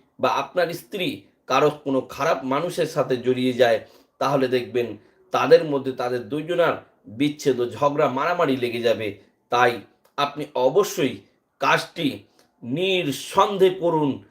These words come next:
তারপরে আপনি অবশ্যই ফল পাবেন। যদি ফল না পান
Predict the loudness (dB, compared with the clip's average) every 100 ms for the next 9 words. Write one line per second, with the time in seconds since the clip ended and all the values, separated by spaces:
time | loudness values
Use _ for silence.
0 | _ _ _ 0 2 4 4 2 0 -10
1 | _ -8 -6 -4 -6 -4 -4 -2 -4 -4
2 | -2 -2 -2 0 0 0 0 0 -2 -6
3 | -12 _ _ -2 2 4 2 0 2 2
4 | 2 2 2 -2